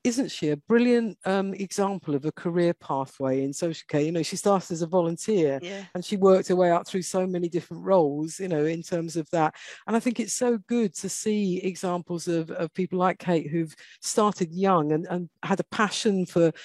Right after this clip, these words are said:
Speaker 1: social care and seen it through different things. And, and it really goes against those sort of myths that we've got about care being a dead-end job. You know, I, I think she's a brilliant example of that. The other thing that I was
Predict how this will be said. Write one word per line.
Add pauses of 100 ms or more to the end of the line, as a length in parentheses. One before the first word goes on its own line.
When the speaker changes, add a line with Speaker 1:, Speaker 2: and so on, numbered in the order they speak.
(180)
Speaker 1:
social
care
and
seen
it
through
different
things.
And,
and
it
really
goes
against
those
sort
of
myths
that
we've
got
about
care
being
a
dead-end
job. (480)
You
know,
I,
I
think
she's
a (120)
brilliant
example
of
that. (440)
The
other
thing
that
I
was